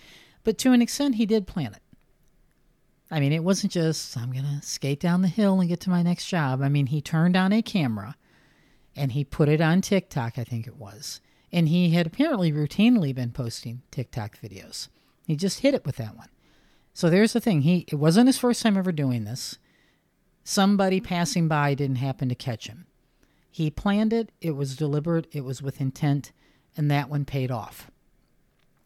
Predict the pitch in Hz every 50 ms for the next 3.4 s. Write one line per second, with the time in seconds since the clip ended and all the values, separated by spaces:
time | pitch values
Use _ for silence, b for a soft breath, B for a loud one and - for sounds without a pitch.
0 | _ _ - - - 202 185 175 170 165 156 b b b b b b b b b
1 | b b _ _ _ _ _ _ _ _ _ _ 185 190 196 220 - - 254 240
2 | 240 226 196 196 185 - - 180 151 147 147 151 147 147 139 - 139 131 135 123
3 | 123 139 107 139 139 - 113 -